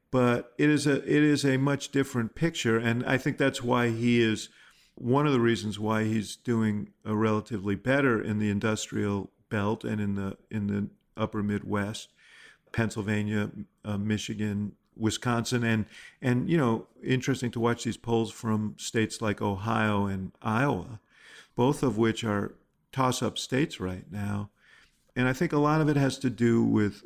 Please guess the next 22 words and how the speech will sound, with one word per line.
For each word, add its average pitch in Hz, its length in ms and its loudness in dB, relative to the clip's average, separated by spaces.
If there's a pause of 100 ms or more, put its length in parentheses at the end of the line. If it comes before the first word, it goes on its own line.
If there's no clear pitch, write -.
who 135 180 4
Biden 113 320 2
is 110 140 0
and 110 140 0
how 127 320 0
he 123 120 4
has 117 160 0
approached 113 460 -2
this - 200 -8
race. 127 440 0 (480)
Obviously, 139 400 4
some 123 220 2
of 120 100 2
it 120 80 4
has 117 200 2
to 110 100 -8
do 113 180 2
with 107 160 2
disaffection 110 680 -2
with 104 120 -2
Donald 98 380 -2
Trump, 135 420 -2